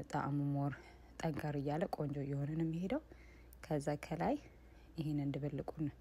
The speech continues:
እናደርግበትና በደንብ አድርገን ከፊትም ከኋላም እየገለባበጥን ቆንጆ አድርገን ሲዝን እናደርገዋለን። ከዛ በኋላ ለፍሪጅ ቤት እኔ ለአንድ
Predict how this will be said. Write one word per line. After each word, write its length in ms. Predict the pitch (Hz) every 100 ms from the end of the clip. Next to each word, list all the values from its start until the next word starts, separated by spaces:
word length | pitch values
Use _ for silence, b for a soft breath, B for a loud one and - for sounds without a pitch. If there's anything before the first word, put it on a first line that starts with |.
| -
እናደርግበትና 880 | 156 143 151 180 185 - 185 196 185 185 B B B B
በደንብ 340 | - 202 196
አድርገን 280 | 190 185 196
ከፊትም 440 | - 165 - 175 165
ከኋላም 480 | - 170 165 165 160 156
እየገለባበጥን 920 | 156 151 160 156 156 151 - - 180
ቆንጆ 240 | - 147 147
አድርገን 300 | 151 156 320 B B B B B B B B B B
ሲዝን 320 | - 156 160
እናደርገዋለን። 640 | 156 165 160 156 190 269 330 B B B
ከዛ 260 | - 160 135 143
በኋላ 280 | 143 156 180 - - -
ለፍሪጅ 400 | 147 - 147 139
ቤት 180 | 147 -
እኔ 120 | 156 220 - B -
ለአንድ 340 | 139 - 139